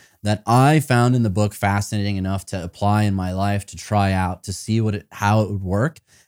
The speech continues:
And I dig a little deeper there. And that tends to surface the gold. And then what ends up happening out of the end of it, you know, as Johnny was saying,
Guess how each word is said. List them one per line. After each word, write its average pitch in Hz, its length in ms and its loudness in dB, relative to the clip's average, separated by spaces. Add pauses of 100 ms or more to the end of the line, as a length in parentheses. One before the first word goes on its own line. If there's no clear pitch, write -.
(100)
And 104 140 0
I 113 120 4
dig 117 300 2
a 113 40 2
little 107 220 2
deeper 98 380 -4
there. 85 360 -4 (280)
And 107 200 -2
that 127 260 2
tends 117 340 -2
to 113 80 -4
surface 104 420 -2
the 104 140 -2
gold. 90 440 -4 (380)
And 123 180 2
then 123 320 4
what 131 180 2
ends 143 180 2
up 127 120 2
happening 147 520 2
out 123 100 4
of 120 80 2
the 120 100 0
end 180 200 0
of 127 100 -2
it, 107 300 0
you 117 100 -2
know, 104 300 0 (160)
as 113 180 0
Johnny 120 300 2
was 107 120 0
saying, 117 480 4